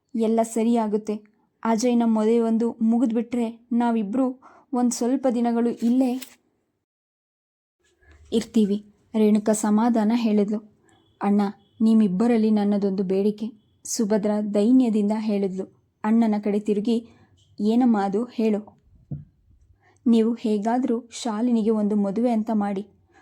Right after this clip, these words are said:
ಅವಳನ್ನು ಒಂದು ಮನೆಯವಳನ್ನಾಗಿ ಮಾಡ್ಬೇಕು. ನಾನ್ ಎಲ್ಲೋಗ್ಲಿ,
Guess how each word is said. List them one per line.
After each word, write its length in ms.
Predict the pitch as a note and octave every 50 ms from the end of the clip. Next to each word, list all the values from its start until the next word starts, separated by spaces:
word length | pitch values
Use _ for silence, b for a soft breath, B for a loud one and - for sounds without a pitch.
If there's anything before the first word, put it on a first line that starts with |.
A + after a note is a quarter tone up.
| b b b -
ಅವಳನ್ನು 380 | A#3+ B3 B3 B3 A#3+ B3 A#3+
ಒಂದು 220 | A#3 A3+ A3 A3+ A#3
ಮನೆಯವಳನ್ನಾಗಿ 800 | A3 G#3 G3 G3+ G#3+ B3 B3 A#3+ A3+ A3 G#3+ G#3 G#3+ G#3+ A3+
ಮಾಡ್ಬೇಕು. 600 | G#3+ G#3 G3 G3+ G3+ G3 G3+ G#3 - - - - _ _ _ _ _ _ _ _ _ _ _ A3+
ನಾನ್ 260 | A3 A3 A3+ A3+ -
ಎಲ್ಲೋಗ್ಲಿ, 640 | - G#3 G#3+ A3 A#3+ A#3+ A3+ G#3+ G3 G3 G#3 G#3